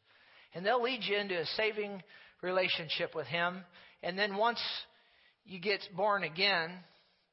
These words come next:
miss hell, gonna make heaven, and all that, then they'll serve you communion. Amen.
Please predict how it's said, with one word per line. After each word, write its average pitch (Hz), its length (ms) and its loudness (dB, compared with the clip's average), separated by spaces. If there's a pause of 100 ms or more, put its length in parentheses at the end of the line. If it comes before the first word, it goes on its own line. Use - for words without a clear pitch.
(220)
miss 196 240 -2
hell, 202 400 4
gonna 185 160 -2
make 180 220 0
heaven, 185 420 0
and 156 80 -6
all 180 240 6
that, 151 280 2 (1040)
then 220 280 4
they'll 214 260 4
serve 180 220 0
you 151 180 -8
communion. 135 500 -10
Amen. 165 380 -2